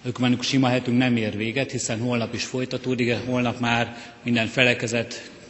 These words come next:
külön-külön, úgymond a saját templomában tartja majd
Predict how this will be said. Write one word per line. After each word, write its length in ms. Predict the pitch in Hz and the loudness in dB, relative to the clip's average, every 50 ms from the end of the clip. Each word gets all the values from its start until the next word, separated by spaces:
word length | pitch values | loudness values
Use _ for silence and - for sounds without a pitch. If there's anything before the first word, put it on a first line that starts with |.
| - - - - | -20 -20 -12 -8
külön-külön, 640 | - 113 107 104 107 101 - 123 123 123 120 120 | -4 -4 -2 -2 -4 0 2 4 6 6 8 6
úgymond 300 | 113 113 113 113 110 104 | 6 4 4 2 2 2
a 40 | 104 | 0
saját 560 | - - 123 123 117 117 113 110 - - - - | 0 4 6 6 8 8 6 4 2 -4 -4 -2
templomában 840 | 123 117 110 101 110 117 110 110 107 104 104 98 107 110 107 110 104 - | 0 0 0 0 0 0 0 2 2 0 0 0 0 -2 -2 -2 -4 -4
tartja 400 | - 113 107 107 104 - - 101 | -4 -2 -2 -2 -4 -4 -6 -4
majd 340 | 101 104 107 104 101 92 | -2 0 0 0 -2 -4